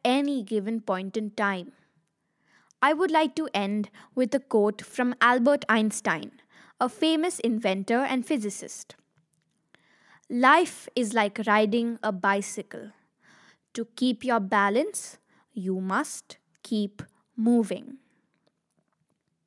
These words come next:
I hope you liked the first episode. If you have any feedback or comments, do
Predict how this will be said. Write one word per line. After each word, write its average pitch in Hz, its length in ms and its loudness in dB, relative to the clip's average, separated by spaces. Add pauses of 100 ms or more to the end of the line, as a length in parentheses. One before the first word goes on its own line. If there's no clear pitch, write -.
(720)
I 277 140 6
hope 359 320 0
you 359 100 4
liked 214 300 4
the 233 160 -2
first 262 300 0
episode. 226 560 -2 (800)
If 233 100 -4
you 247 180 2
have 240 220 4
any 240 180 2
feedback 233 560 0
or 208 100 2 (100)
comments, 214 640 -2 (400)
do 330 80 4